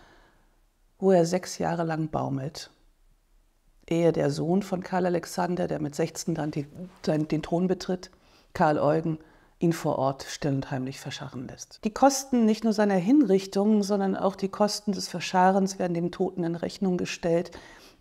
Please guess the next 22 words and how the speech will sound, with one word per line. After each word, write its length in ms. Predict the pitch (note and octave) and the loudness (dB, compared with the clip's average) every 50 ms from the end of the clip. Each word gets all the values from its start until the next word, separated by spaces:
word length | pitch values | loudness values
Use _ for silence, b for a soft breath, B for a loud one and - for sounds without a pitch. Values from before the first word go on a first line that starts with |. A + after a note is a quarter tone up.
| B - | B -6
Die 220 | G3 F3 E3 E3 | -4 -4 -2 0
württembergischen 760 | F3 F3 F3 - F#3+ F#3 E3+ F3 E3+ F3 F3+ E3 - F#3+ E3 | -2 -2 -2 -2 -2 -2 0 2 0 0 0 -2 -2 -2 -2
Beamten 420 | D#3+ D#3 D#3+ E3 F3 - - F3+ E3+ | 0 0 -2 -2 -2 -2 -2 -4 -2
brauchen 340 | F3 E3 E3+ F3 - F#3 E3 | 2 2 0 2 2 0 -2
noch 100 | E3 - | 0 0
ungefähr 400 | - F#3 F#3 F#3 F#3 - F#3 E3+ | 0 0 0 0 0 0 -2 0
dreißig 480 | F3+ E3+ E3+ F3+ F3 - F#3+ - - | 2 4 4 4 2 2 -2 -6 -4
Jahre 320 | E3+ D#3 D#3 D#3+ D#3 F3+ E3 | -2 0 2 2 2 2 0
lang, 300 | E3 D#3+ D#3+ D#3+ D#3+ - | 0 0 -2 -2 -2 -4
um 240 | - D#3+ D#3+ D#3+ D#3 B B B B B B B B | -4 -4 -4 -6 -8 B B B B B B B B
sich 240 | B F#3 - - C3+ | B -2 0 2 0
auszurechnen, 880 | D3+ D#3 - - - F3+ D#3+ E3 D#3+ D#3 - - D#3 D3 D3 D3 C#3 - | 0 0 -2 -2 -2 0 0 0 0 -2 -2 -2 -2 -2 -2 -2 -4 -2
was 180 | D#3+ D3+ - | -2 -2 -2
sie 40 | D#3+ | -2
sich 240 | C#3 D3 C3+ - - | -4 -6 -6 -6 -4
alles 400 | C#3+ C3+ C3+ C3+ - - - - _ _ _ _ _ _ | -4 -4 -4 -4 -6 -10 -12 -14 _ _ _ _ _ _
zu 200 | - - - D3+ | -10 -6 -4 -2
holen 340 | C#3+ D3 C#3 C#3 C#3+ C3 B2+ | -2 0 -2 -2 -4 -6 -8
haben 280 | C#3+ C#3 C#3 C#3+ D3 C3 | -8 -8 -8 -8 -10 -10
aus 180 | C3+ C3+ - | -10 -10 -10
seinem 200 | - C#3 C3 C3+ | -10 -10 -12 -12
Vermögen. 540 | - - - - - - C#3 C#3 - - - | -16 -18 -20 -20 -20 -20 -20 -20 -20 -20 -20